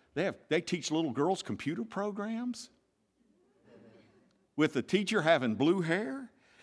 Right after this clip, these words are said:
They have, they, they, they, you know, they, they, they, they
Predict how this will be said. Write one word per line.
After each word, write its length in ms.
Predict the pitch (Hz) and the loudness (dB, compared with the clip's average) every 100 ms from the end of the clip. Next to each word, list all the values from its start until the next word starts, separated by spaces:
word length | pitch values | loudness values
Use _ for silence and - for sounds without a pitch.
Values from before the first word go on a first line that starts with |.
| - | 2
They 160 | 170 208 | 8 8
have, 440 | 196 208 190 147 - - - - - - - - - - - - - | 8 8 6 4 -8 -20 -20 -20 -20 -20 -20 -20 -20 -20 -20 -20 -4
they, 240 | 147 196 202 | 2 2 4
they, 180 | 180 | 2
they, 300 | 156 202 196 - - - | 4 4 4 -2 -14 -2
you 120 | 185 | 4
know, 120 | 170 | 6
they, 180 | 156 202 | 8 8
they, 220 | 175 196 | 8 4
they, 260 | 180 175 208 - - | 6 2 2 -2 -6
they 220 | 170 190 | -2 -2